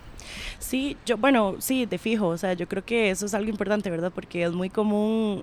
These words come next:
eh, o al menos yo que siempre hago como contenido esto en redes sociales y siempre está como este comentario de, "Pero es que no es por estética, que tiene que bajar de peso, es, es por salud",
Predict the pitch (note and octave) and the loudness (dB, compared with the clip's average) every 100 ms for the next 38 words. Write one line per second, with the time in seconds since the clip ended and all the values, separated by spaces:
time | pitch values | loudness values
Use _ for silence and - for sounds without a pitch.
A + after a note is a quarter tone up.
0 | - - F#3 E3+ E3+ F3 G3 G#3 G#3 G#3+ | -8 -4 -2 0 0 0 0 0 0 0
1 | F#3 - F3 E3+ F3 F#3 - G3 F3+ F3 | 0 -2 -6 -2 -4 -2 -2 -2 -2 -4
2 | E3+ E3 F3 G3 F#3+ G3 F3+ F3+ G3 F3 | -2 -2 0 -2 0 -2 -4 -2 -4 -4
3 | F3 E3+ G3 G3 - F#3 G3 F#3+ G3 G#3 | -4 -2 -2 -2 -2 -4 -2 -2 -2 0
4 | F#3+ F3 F3 G3 G3+ F#3+ - - - - | 0 0 0 0 2 0 -2 -10 -14 0
5 | A#3+ B3+ D#4 D#4 E4+ D#4+ - D4+ - - | 0 4 4 4 2 -2 2 0 0 -4
6 | F#3+ F#3+ F#3 G3+ C4 A#3+ G#3+ - A#3 - | -4 -4 -4 -2 -2 -4 -6 -4 -4 -2
7 | D#3 D#3+ - - - G#3+ - G3 G#3+ | -4 -4 -6 -6 -4 -4 0 4 6